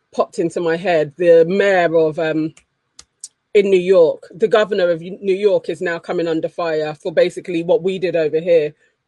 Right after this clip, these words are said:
putting the old people, um, in covid wards, and, and all of that scandal is coming to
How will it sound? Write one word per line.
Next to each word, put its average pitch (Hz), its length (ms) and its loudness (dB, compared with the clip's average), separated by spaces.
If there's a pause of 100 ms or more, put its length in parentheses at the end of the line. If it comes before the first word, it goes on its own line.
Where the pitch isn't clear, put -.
putting 175 440 0
the 175 320 0
old 196 260 2
people, 165 640 0 (360)
um, 160 420 -4 (120)
in 165 240 -2
covid 190 420 2
wards, 170 500 4
and, 165 340 4
and 175 160 -8
all 196 260 0
of 165 140 -8
that 180 200 -6
scandal 165 460 -6
is 156 140 -6
coming 165 340 -8
to 160 280 -6